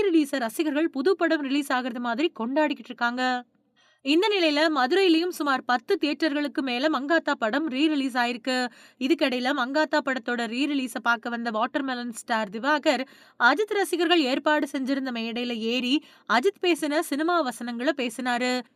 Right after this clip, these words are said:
குட் பேட் அக்லி அப்புறம் பில்லா மாதிரியான படங்கள்ல அஜித் பேசின வசனங்களை பேசினாரு. இத கொஞ்சமும் எதிர்பார்க்காத அஜித் ரசிகர்கள் "டேய், டேய்" அப்படின்னு கத்துனாங்க. இது தொடர்பான வீடியோ இணையத்துல வேகமா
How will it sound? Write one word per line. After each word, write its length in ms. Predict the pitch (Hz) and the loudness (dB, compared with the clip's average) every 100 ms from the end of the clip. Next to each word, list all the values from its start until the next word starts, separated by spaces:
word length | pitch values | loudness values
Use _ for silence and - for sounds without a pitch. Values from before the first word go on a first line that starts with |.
| _ | _
குட் 240 | 226 294 294 | 2 4 6
பேட் 220 | 359 330 | 6 6
அக்லி 220 | 262 302 | 2 2
அப்புறம் 340 | 370 302 311 247 | 0 2 0 2
பில்லா 320 | 277 339 339 | 2 2 2
மாதிரியான 440 | 320 285 285 277 269 | 0 -2 -4 -4 -2
படங்கள்ல 560 | 233 254 247 254 330 | -2 -2 -2 0 2
அஜித் 260 | 269 330 - | 2 -2 -2
பேசின 320 | 302 285 277 | -4 -2 -4
வசனங்களை 520 | 233 226 269 262 262 311 | -4 -4 -6 -4 -2 -2
பேசினாரு. 580 | 254 - 262 247 262 254 - - | -4 -4 -4 0 0 -2 -8 -12
இத 180 | - 285 | 0 0
கொஞ்சமும் 460 | 311 302 339 403 392 | 2 2 2 2 0
எதிர்பார்க்காத 680 | 269 311 302 294 285 285 277 | 0 0 2 0 0 0 0
அஜித் 260 | 233 277 | -2 -4
ரசிகர்கள் 540 | 262 240 247 254 285 302 | -6 -6 -6 -4 -2 0
"டேய், 240 | 254 349 | 2 2
டேய்" 200 | 320 311 | 2 0
அப்படின்னு 240 | 240 269 294 | 0 -4 -6
கத்துனாங்க. 680 | 233 220 269 247 247 254 247 - - _ | -6 -6 -2 -2 2 2 2 -2 -20 _
இது 160 | 240 | -6
தொடர்பான 420 | 262 302 311 359 349 | 0 0 4 2 4
வீடியோ 380 | 302 302 339 | 0 2 2
இணையத்துல 400 | 339 311 339 285 | 2 0 -2 0
வேகமா 600 | 320 226 240 294 311 294 | -2 0 0 0 0 -2